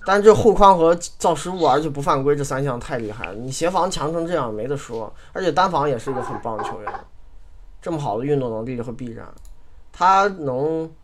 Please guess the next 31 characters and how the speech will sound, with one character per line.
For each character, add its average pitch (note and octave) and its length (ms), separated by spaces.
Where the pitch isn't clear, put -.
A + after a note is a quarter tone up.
防 D#3+ 520
一 F3 120
些 D#3 240
比 C#3+ 120
自 B2+ 140
己 C3 140
高 C3 200
的 D3 80
侧 - 280
翼， G#2 200
因 F3+ 120
为 A3+ 140
其 G3 160
实 F#3 80
这 A3 100
个 E3+ 80
人 C3+ 560
纯 D3 280
身 F3+ 180
高 F3+ 240
在 E3+ 160
二 D#3 140
号 D#3+ 160
位 D3 100
里 A2+ 320
没 B2 200
有 E3 140
什 B2+ 140
么 G2 80
优 G#2 160
势， - 220